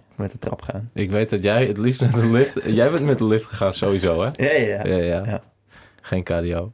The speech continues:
Speaker 2: Nou ja, ik, eh, pak die beweging even mee. Is weer extra.
Speaker 1: En wa-, wa-, oké. Voor je
Speaker 2: Klein druppeltje, maar
Speaker 1: Ja, maar gewoon standaard. Maar
Speaker 2: Ja.
Speaker 1: tot, tot welke etage ga jij, eh,
Speaker 2: Hoog.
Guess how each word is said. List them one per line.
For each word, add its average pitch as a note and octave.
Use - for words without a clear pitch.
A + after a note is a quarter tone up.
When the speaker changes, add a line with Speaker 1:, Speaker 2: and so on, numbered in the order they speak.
Speaker 2:
Nou F#2+
ja, F2+
ik, G2+
eh, F#2+
pak G2+
die G2+
beweging G2+
even F#2
mee. A#2+
Is -
weer G2
extra. F2+
Speaker 1:
En G#2+
wa-, A2
wa-, A2+
oké. G2+
Voor A2
je A2
Speaker 2:
Klein A#2
druppeltje, G#2+
maar G2+
Speaker 1:
Ja, F#2
maar A#2
gewoon B2+
standaard. G#2+
Maar A#2
Speaker 2:
Ja. -
Speaker 1:
tot, D3+
tot C#3
welke C3
etage B2+
ga A#2+
jij, A#2
eh, A2
Speaker 2:
Hoog. F#2